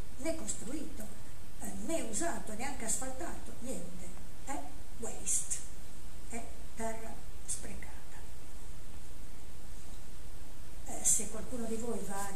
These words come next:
rileggere, eh, Geronzio, eh, vede anche,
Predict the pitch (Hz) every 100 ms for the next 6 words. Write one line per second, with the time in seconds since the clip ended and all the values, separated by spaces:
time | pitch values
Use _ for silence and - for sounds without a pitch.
0 | 190 190 190 180 180 - - - - -
1 | - - - 180 180 294 - 185 - 247
2 | - 202 180 180 180 180 - - 151 -
3 | 170